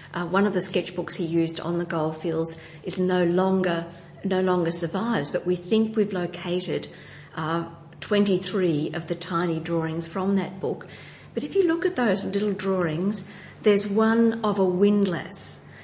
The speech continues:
Now, when you arrived on the goldfields with thousands and thousands of other prospective gold diggers,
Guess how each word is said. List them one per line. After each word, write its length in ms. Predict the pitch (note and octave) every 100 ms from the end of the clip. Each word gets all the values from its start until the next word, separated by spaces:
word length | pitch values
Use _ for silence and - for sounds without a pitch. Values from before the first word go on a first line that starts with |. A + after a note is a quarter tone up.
| -
Now, 180 | F#3+ F3+
when 160 | G#3 B3+
you 180 | B3+
arrived 460 | G#3 F#3+ F#3+ F#3 F#3
on 140 | E3+
the 80 | D#3+
goldfields 800 | E3 E3+ F3 F3 D#3 C3+ D#3 - - -
with 300 | F#3 F3+ -
thousands 560 | G#3+ G3+ G#3+ G#3 F#3 F3
and 160 | E3+
thousands 540 | E3+ F3 E3+ E3+ E3 E3+
of 80 | F3+
other 400 | F#3 F3+ D#3+ D#3+ - - -
prospective 800 | F3 - F#3+ F#3 - E3+ D3+ -
gold 360 | F#3 F#3 F#3 F3+
diggers, 440 | C3+ - G3 -